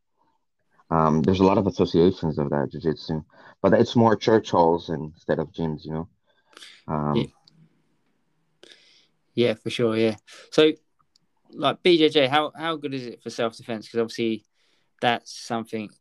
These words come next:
Speaker 2: a lot of people get into it for or, or, or get, or know, know about it for the first time. And, and sort of how long would it take the average person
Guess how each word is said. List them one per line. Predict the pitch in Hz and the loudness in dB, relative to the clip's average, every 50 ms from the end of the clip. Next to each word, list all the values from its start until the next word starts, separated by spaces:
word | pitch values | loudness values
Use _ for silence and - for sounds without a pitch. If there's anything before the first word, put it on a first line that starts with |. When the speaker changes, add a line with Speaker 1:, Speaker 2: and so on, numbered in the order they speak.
| _ _ _ - | _ _ _ -8
Speaker 2:
a | 117 | -4
lot | 117 113 107 | -4 -2 -4
of | 104 - | -4 -4
people | 123 110 107 | -4 -4 -4
get | 107 110 101 | -4 -4 -4
into | 110 113 107 - - 107 | -4 -6 -6 -6 -6 -8
it | - - | -8 -8
for | - - 113 107 107 104 104 | -4 -2 0 0 2 0 0
or, | 101 101 101 101 101 - | 0 -2 -2 -4 -6 -6
or, | - 107 113 104 - - | -4 -4 -4 -4 -6 -4
or | - 120 110 | -4 -4 -2
get, | 107 - 113 - - _ _ - | 0 -2 -2 -2 -4 _ _ -4
or | 123 117 113 | -2 -2 0
know, | 113 120 123 120 113 113 110 - - _ _ _ - | 2 2 2 4 4 2 0 -4 -12 _ _ _ -8
know | 120 120 117 113 | -6 -2 -2 -2
about | 110 101 104 104 104 104 | -2 0 -2 -2 -2 -2
it | 95 - | -4 -4
for | 117 | -6
the | 98 - | -8 -6
first | - - 110 104 98 - | -4 -4 -4 -4 -4 -4
time. | - 117 107 104 101 | -4 -4 -4 -4 -4
And, | 101 101 98 98 - _ _ _ _ _ - | -6 -8 -10 -12 -14 _ _ _ _ _ -14
and | 110 113 | -4 0
sort | 151 135 | 2 2
of | 135 | 4
how | 131 147 147 147 | 6 6 6 6
long | 147 151 147 143 | 6 4 2 0
would | 139 131 | -2 -6
it | 120 - - | -8 -10 -10
take | - - 127 123 113 104 - _ - - _ _ _ _ _ _ _ - | -8 -6 -4 -4 -4 -6 -8 _ -20 -20 _ _ _ _ _ _ _ -10
the | 104 117 123 | -6 -4 -2
average | 131 131 123 127 127 117 - - | -2 -4 -6 -8 -10 -12 -10 -10
person | - 123 117 117 - - 104 95 101 101 107 - | -8 -6 -6 -8 -8 -12 -16 -16 -16 -16 -18 -20